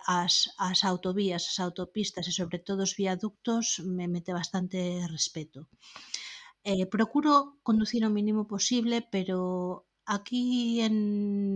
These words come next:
nesta mellor provincia é moi, moi, moi complicado non ser condutora,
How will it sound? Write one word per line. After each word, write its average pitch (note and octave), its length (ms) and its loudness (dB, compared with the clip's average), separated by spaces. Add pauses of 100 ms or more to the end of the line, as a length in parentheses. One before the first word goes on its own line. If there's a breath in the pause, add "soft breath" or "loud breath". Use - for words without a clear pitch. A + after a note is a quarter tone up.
(960)
nesta G#3+ 320 2
mellor G3+ 240 2
provincia G#3+ 480 0
é G3+ 180 -2
moi, G3+ 540 2
moi, G3 240 0 (140)
moi G#3 120 0
complicado G#3 680 0 (580 soft breath)
non G3+ 180 2
ser F#3 220 -2
condutora, E3+ 680 -8